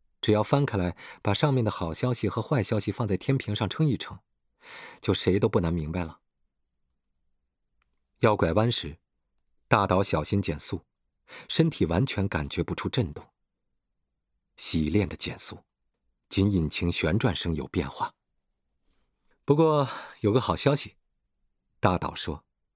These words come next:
，“我们决定欢迎你，你将成为甲村纪念图书馆的一员，你或许有那样的资格。”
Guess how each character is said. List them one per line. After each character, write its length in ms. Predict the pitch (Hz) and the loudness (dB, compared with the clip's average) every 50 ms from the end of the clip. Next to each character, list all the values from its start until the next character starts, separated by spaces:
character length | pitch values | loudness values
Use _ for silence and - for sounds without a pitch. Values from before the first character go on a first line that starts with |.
| _ _ _ _ _ _ _ _ - | _ _ _ _ _ _ _ _ 0
，“我 100 | - 113 | 2 2
们 100 | 131 123 | 4 4
决 140 | - 143 147 | 4 4 4
定 100 | 151 123 | 2 2
欢 220 | - - 160 156 | 4 4 4 4
迎 120 | 123 104 | 4 2
你， 200 | 92 78 - _ _ _ _ _ _ _ _ _ _ _ _ _ _ _ - | 0 -2 -6 _ _ _ _ _ _ _ _ _ _ _ _ _ _ _ -2
你 140 | - 101 101 | 0 0 2
将 120 | - 131 | 4 2
成 160 | 123 - - 120 | 0 2 2 2
为 80 | 123 | 2
甲 220 | 120 - 104 90 90 | 4 2 2 0 0
村 180 | - - 135 | 0 0 0
纪 140 | 131 - 147 | 0 2 2
念 160 | 123 110 92 | 2 2 0
图 180 | - - - 110 | -2 0 -2 0
书 140 | - 151 139 | 0 0 0
馆 160 | - 82 73 | 0 -2 -2
的 60 | - | -2
一 140 | 117 120 98 | -2 -2 -2
员， 260 | 80 73 78 95 - _ _ _ _ _ _ _ _ _ _ _ _ - - - - | -2 -2 -4 -8 -8 _ _ _ _ _ _ _ _ _ _ _ _ -20 -20 -12 -2
你 100 | - 127 | 0 0
或 160 | 123 - 175 147 | 2 4 2 2
许 140 | - 170 | 4 2
有 160 | 156 101 78 82 | 2 2 0 2
那 80 | 113 | 0
样 160 | 135 135 107 | 2 2 0
的 80 | 87 90 | -2 -6
资 220 | - - 110 95 | -8 -4 -4 -4
格。” 180 | - - - | -4 -4 -14